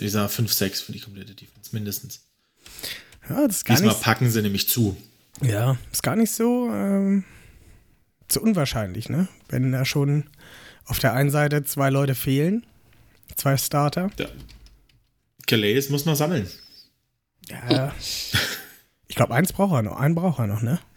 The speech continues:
Speaker 2: Für seine einhundert.
Speaker 1: Ja, dann zählt er jetzt nicht mehr, ist ja jetzt Playoff, aber trotzdem. Einfach. Einfach, weil er es eben jetzt nicht, äh, gemacht hat am Sonntag, deswegen wird er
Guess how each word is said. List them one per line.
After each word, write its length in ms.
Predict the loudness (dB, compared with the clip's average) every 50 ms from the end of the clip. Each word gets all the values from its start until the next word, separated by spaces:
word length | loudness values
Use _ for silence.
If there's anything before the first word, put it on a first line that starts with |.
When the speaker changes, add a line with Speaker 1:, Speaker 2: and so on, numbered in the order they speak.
| -12 -10 -8 -8 -6 -4
Speaker 2:
Für 80 | -2 0
seine 260 | 0 2 2 2 0
einhundert. 320 | 0 0 2 4 4 4 4
Speaker 1:
Ja, 180 | 4 4 4
dann 160 | 2 2 0
zählt 200 | 0 0 2 2
er 100 | 2 2
jetzt 220 | 2 2 0 0 0
nicht 200 | 0 0 0 2
mehr, 260 | 2 2 2 2 2
ist 140 | 0 -2 0
ja 60 | 0
jetzt 200 | 0 0 0 0
Playoff, 400 | 0 2 2 2 2 0 -2 -2
aber 180 | 0 0 0 0
trotzdem. 460 | 0 -2 -2 -2 0 -2 -2 -2 -4 -10 -14 -16 -18 _ -18 -18 -18 -18 -12 -8
Einfach. 440 | -8 -8 -6 -8 -10 -14 -16 -20 _ _ _ _ _ _ _ -20 -20 -20 -20 -20 -20 -20 -20 -20 -20 -20 _ _ _ _ _ -20 -20 -6
Einfach, 360 | -2 0 2 2 2 0 2
weil 120 | 2 2 2
er 40 | 2
es 100 | 0 0
eben 420 | -2 -2 -2 -2 -4 -6 -4 0
jetzt 260 | 2 2 2 2 0
nicht, 220 | -2 -4 -4 -4 -6
äh, 320 | -6 -6 -4 -4 -4 -6 -6
gemacht 280 | -6 -6 -8 -6 -4
hat 80 | -4 -4
am 120 | -4 -6
Sonntag, 300 | -6 -6 -6 -8 -8 -10 -10
deswegen 420 | -10 -10 -10 -12 -12 -16 -18 -18 -18 -18
wird 180 | -18 -20 -20
er 80 | -20